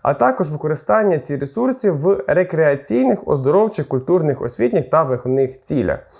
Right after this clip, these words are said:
Е, що тут мається саме на увазі і що потрібно звернути увагу? Це те, що,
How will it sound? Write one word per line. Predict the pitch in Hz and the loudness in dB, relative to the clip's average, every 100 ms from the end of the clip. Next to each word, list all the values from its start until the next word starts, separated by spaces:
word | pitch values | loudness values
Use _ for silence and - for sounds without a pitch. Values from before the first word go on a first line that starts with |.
| - - - - | -20 -20 -4 2
Е, | 143 143 147 | 4 4 2
що | - 277 | 2 2
тут | 240 170 | 2 2
мається | 202 202 - | 2 2 0
саме | 156 175 151 | 0 2 2
на | 135 | 2
увазі | 135 180 269 202 | 2 2 2 0
і | 165 147 | -6 -8
що | - 208 226 - - | -4 0 0 -2 -4
потрібно | 147 165 180 160 | -6 -2 0 0
звернути | 143 151 147 | 0 -2 -2
увагу? | 139 147 156 117 95 - | -4 0 2 2 0 -6
Це | 147 | -8
те, | - 294 294 | -2 -2 0
що, | - 180 127 | 0 2 2